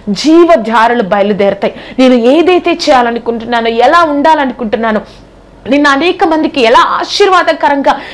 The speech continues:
నేను చేయాలనుకుంటున్నానో, ఆ విషయాలన్నీ నీలో ఉంచి, నీలో ఆలోచన చెప్పి నేను నిలబెడతాను. కాబట్టి నువ్వు అన్నిటికంటే భద్రంగా నీ హృదయాన్ని జాగ్రత్తగా కాపాడుకో అని దేవుడు వాక్యాన్ని సెలవిస్తుందండి.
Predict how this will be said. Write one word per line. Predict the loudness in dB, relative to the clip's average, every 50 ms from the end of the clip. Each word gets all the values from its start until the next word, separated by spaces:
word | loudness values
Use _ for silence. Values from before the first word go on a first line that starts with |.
| -4 0
నేను | 2 2 2
చేయాలనుకుంటున్నానో, | 2 -2 -4 -2 0 2 2 2 2 0 -2 -4 -6 -4 -4 -2 0 0 0 0 -2 -6 -8 -14 -6 -2
ఆ | 0 0 0
విషయాలన్నీ | -2 -6 -8 -8 -4 0 2 2 2 2 0 -2 -2 -2
నీలో | -2 0 0 0 2 2 2 2
ఉంచి, | 2 2 0 -2 -4 -4 -2 -4 -4 -4 -4 -12 -4 0
నీలో | 2 2 2 2 0 0
ఆలోచన | -2 0 2 2 2 2 0 2 2 2
చెప్పి | 2 2 2 -2 -4 -2 -2 -4 -4 -6 -8 -8 -2 0
నేను | 2 2 2
నిలబెడతాను. | 2 2 2 2 2 2 2 2 0 0 -2 -4 -4 -4 -8
కాబట్టి | -8 -4 -4 -2 -2 -2 -2 -2 -4 -4 -4 -6 -14 -14 -4 -2
నువ్వు | 0 2 2 2 2 0 0 0 -6
అన్నిటికంటే | -8 -6 -6 -8 -6 -2 -2 -2 0 -2 -2 -4 -2 -6 -4 -4 -4 -6 -6 -6 -6 -4
భద్రంగా | -4 -4 -4 -6 -2 -2 0 0 0 0 -2 -2 -4 -4 -10 -16 -8 -4 0
నీ | 2 2 2
హృదయాన్ని | 0 -2 -2 -4 0 0 2 2 2 2 2 2 2 2 0 -2 -8 -8 -6
జాగ్రత్తగా | -6 -2 0 0 2 0 0 0 -2 -2 -4 -4 -6 -8 -6 -4 -4 -6
కాపాడుకో | -6 -6 -6 -6 -6 -6 -6 -6 -8 -6 -8 -8 -8 -4 -2 -2 -2 -2 -6 -10 -20 -20 -20 -20 -20 -20 -18 -6 -4
అని | -2 -2 0
దేవుడు | 0 0 -2 -2 0 -2
వాక్యాన్ని | -2 -2 -4 -4 -6 -10 -10 -10 -10
సెలవిస్తుందండి. | -8 -6 -6 -6 -6 -8 -10 -10 -10 -10 -8 -8 -10 -12